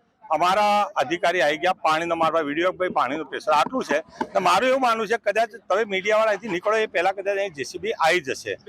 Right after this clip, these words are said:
મને જાણ કરે હજી અડતાલીસ કલાક નથી થયા,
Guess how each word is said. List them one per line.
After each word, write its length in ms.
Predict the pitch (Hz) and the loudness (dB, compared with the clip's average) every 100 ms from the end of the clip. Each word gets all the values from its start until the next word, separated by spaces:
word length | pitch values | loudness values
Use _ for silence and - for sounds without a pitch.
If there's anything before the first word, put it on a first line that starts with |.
| 415 359 - - - - - - | -12 -12 -20 -20 -20 -20 -16 -2
મને 360 | 156 180 240 | 2 2 2
જાણ 360 | 269 175 185 254 | 0 2 2 0
કરે 260 | 214 233 226 | 0 0 0
હજી 200 | 208 247 | 2 0
અડતાલીસ 440 | 175 - 196 226 | 0 2 0 0
કલાક 340 | 208 180 190 175 | -2 0 0 0
નથી 200 | 160 247 | -2 -4
થયા, 360 | 147 143 170 | 0 0 0